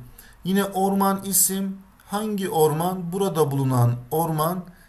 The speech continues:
niteleme sıfatı. An eki yine nedir arkadaşlar? Sıfat, fiil ekidir. Yüzlerce derece sıcaklığa sahip volkanik akıntının hızla akarak ormanı kaplaması ile ağaçların bir kısmı yanmış. Arak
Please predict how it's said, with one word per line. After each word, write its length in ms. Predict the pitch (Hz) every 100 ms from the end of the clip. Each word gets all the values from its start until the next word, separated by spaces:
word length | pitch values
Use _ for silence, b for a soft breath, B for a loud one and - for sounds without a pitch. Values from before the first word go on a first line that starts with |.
| B 120
niteleme 580 | 123 123 139 139 143
sıfatı. 680 | 170 196 190 185 185 190 190 - B B - - -
An 180 | 190
eki 280 | 185 139 -
yine 160 | 151 156
nedir 180 | 170 147
arkadaşlar? 640 | 135 131 123 123 - 185
Sıfat, 580 | - - 180 165 139 -
fiil 220 | 127 120
ekidir. 440 | 110 127 120 95 - -
Yüzlerce 600 | 156 165 208 240 226 185
derece 260 | 190 185 202
sıcaklığa 580 | 180 175 185 185 185
sahip 360 | 185 175 165 175 160
volkanik 460 | 160 - 185 196 -
akıntının 680 | 165 - 156 147 139 135 127
hızla 640 | 180 202 160 165 175 175 - _
akarak 540 | 160 160 196 151 151 - B B B _ -
ormanı 460 | 151 160 175 202
kaplaması 720 | 202 160 160 156 143 143 -
ile 380 | 196 151 135 123
ağaçların 640 | 143 151 170 - 151 139 135
bir 180 | 180 175
kısmı 320 | 139 143 185
yanmış. 500 | 156 135 120 123 - - -
Arak 380 | 147 185 202